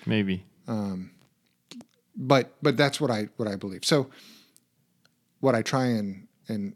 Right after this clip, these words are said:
Speaker 2: and pray for, and, and I guess, you know, what you would say, meditate on, right,
Speaker 1: Mm-hmm.
Speaker 2: is try to understand where they're coming from.
Speaker 1: Yeah.
Speaker 2: Try to, try to forgive where they're coming from.
Speaker 1: A while back, I,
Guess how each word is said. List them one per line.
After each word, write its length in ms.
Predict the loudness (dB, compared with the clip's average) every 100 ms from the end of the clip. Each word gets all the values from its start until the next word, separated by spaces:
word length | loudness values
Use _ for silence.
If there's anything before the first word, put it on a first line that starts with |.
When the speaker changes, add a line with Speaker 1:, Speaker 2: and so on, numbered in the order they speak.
| -10
Speaker 2:
and 320 | -6 -6 -6 -4
pray 160 | -4
for, 360 | -4 -6 -4 -4
and, 260 | -6 -10 -10
and 280 | -10 -10 -10 -16 -12
I 60 | -4
guess, 220 | -2 0
you 80 | -2
know, 120 | -2
what 180 | -4 -2
you 60 | -2
would 120 | -2
say, 160 | -6
meditate 500 | -4 -4 -6 -6 -8
on, 240 | -10 -12 -10
right, 100 | -4
Speaker 1:
Mm-hmm. 200 | -4 -4 -8 _ -8
Speaker 2:
is 300 | -8 -8 -18 _ _ _ _ _ _ _ _
try 180 | -6 -4
to 60 | -4
understand 440 | -8 -10 -10 -10
where 80 | -10
they're 100 | -12
coming 340 | -14 -16 -16 -16
from. 240 | -16 -16 -20 _ -6
Speaker 1:
Yeah. 60 |
Speaker 2:
Try 120 | -4 -2
to, 200 | -6 -10 -10
try 140 | -8
to 60 | -8
forgive 380 | -8 -8 -8 -10
where 80 |
they're 140 | -14 -14
coming 280 | -16 -18 -18
from. 180 | -20 -20 _ _ 0
Speaker 1:
A 80 |
while 260 | 2 4 4
back, 340 | 4 2 0 -2
I, 140 | -2